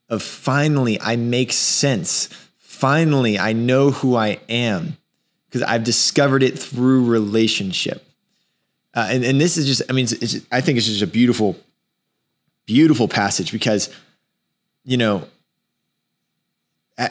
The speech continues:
everyone's searching, right? We're all searching for who we are, who, who are, who are we supposed to be, right? I mean, most of adolescents and unfortunately a lot of adults too,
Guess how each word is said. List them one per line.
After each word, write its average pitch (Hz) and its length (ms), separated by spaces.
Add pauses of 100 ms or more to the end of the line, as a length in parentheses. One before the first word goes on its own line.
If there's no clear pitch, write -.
everyone's 151 600
searching, 120 640
right? 117 120
We're 160 160
all 220 160
searching 156 440
for 117 100
who 135 200
we 110 200
are, 101 120
who, 127 220
who 135 220
are, 117 100
who 147 280
are 135 40
we 120 140
supposed 117 360
to 101 60
be, 101 200
right? 107 260 (240)
I 123 40
mean, 123 160
most 131 220
of 120 60
adolescents 110 680
and 95 640
unfortunately 101 540
a 101 60
lot 101 160
of 85 160
adults 104 380
too, 120 300